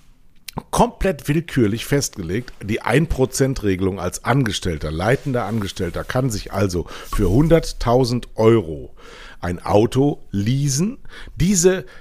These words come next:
ein Prozent Regelung besagt, dass ein Prozent von hunderttausend, also tausend Euro, werden auf dein Bruttogehalt draufgeschlagen.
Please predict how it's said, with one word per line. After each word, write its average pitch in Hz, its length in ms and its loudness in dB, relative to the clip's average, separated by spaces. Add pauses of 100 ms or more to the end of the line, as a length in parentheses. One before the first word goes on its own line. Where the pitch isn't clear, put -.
(300)
ein 151 280 6
Prozent 147 520 4
Regelung 98 320 2
besagt, 98 420 0
dass - 200 -6 (140)
ein 143 240 2
Prozent 139 460 0
von 147 240 0
hunderttausend, 135 1080 0 (360)
also 98 460 2
tausend 127 760 4
Euro, 92 520 0
werden 123 260 0
auf 104 260 -2
dein 110 360 -2
Bruttogehalt 127 800 0
draufgeschlagen. 120 1040 -4